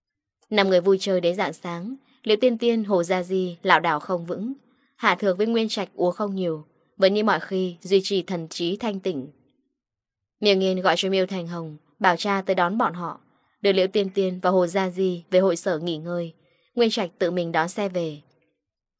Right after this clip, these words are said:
Năm người rời khỏi sàn nhảy, Miêu Thành Hồng lái xe qua đây đón bọn họ. Hạ Thược vừa muốn lên xe, di động vang lên. Cô sửng sốt, tiếp điện thoại thì thấy Từ Thiên Dận gọi. Ánh mắt cô lập tức dịu lại.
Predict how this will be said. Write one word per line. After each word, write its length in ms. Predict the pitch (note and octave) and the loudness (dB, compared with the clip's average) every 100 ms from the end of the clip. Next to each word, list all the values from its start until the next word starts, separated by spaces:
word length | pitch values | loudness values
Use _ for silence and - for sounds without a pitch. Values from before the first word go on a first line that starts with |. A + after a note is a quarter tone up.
| _ B4+ _ _ _ _ _ _ _ _ _ _ | _ _ _ _ _ _ _ _ _ _ _ _
Năm 300 | G#3+ G3+ F#3+ | 0 2 2
người 320 | F#3 F3 E3 E3 | -2 -2 -4 -2
rời 140 | F#3+ | 2
khỏi 180 | F3+ F3+ | 4 2
sàn 280 | - F#3+ E3+ | -2 -6 -6
nhảy, 280 | E3 C#3 C#3+ _ _ _ | -8 -10 -14 _ _ _
Miêu 140 | G#3+ G3 | 2 2
Thành 180 | G3 | 2
Hồng 200 | F#3+ F3 | 0 -2
lái 200 | E3+ E3+ | 0 0
xe 180 | F3+ G3+ | -2 -6
qua 140 | F#3+ F3+ | -6 -2
đây 200 | F3+ E3+ | -2 0
đón 180 | E3+ | 0
bọn 180 | G#3 F3 | 0 -2
họ. 240 | F3+ D#3+ - _ _ _ _ _ | -4 -12 -14 _ _ _ _ _
Hạ 160 | - G3 | 2 4
Thược 240 | G3+ F#3+ | 4 0
vừa 80 | G3 | 2
muốn 180 | F#3+ G3 | 2 2
lên 160 | A#3 A3 | 2 -2
xe, 340 | G#3 G3 F#3+ F3 | -4 -8 -8 -12
di 140 | F3 F#3+ | 2 4
động 200 | E3+ E3+ | 4 2
vang 200 | F3+ F3 | -6 -4
lên. 260 | E3+ E3 D3+ _ _ _ _ _ _ _ _ _ _ | -8 -8 -14 _ _ _ _ _ _ _ _ _ _
Cô 220 | - F3+ F3 | 6 6 6
sửng 240 | G3+ D#3+ | -2 -4
sốt, 280 | - A3 C4+ _ _ _ _ - | -6 -8 -10 _ _ _ _ 2
tiếp 120 | A#3 | 4
điện 180 | G#3+ E3+ | 4 0
thoại 260 | G3 F3+ - | -4 -6 -6
thì 100 | E3+ | -8
thấy 380 | F3 E3+ B3 - | -6 -8 -10 -2
Từ 140 | G#3 F3+ | 0 2
Thiên 180 | G3+ | 0
Dận 240 | F#3 F#3 E3 | 0 -4 -4
gọi. 200 | E3+ D#3+ _ _ _ _ _ _ _ _ - | -8 -10 _ _ _ _ _ _ _ _ -4
Ánh 180 | G3 | -2
mắt 120 | B3 C4+ | 0 -2
cô 160 | A#3+ | -2
lập 160 | A3 F3+ | 0 0
tức 120 | C4+ B3+ | -2 -4
dịu 220 | G3+ E3 | -4 -4
lại. 320 | E3+ D#3+ | -4 -12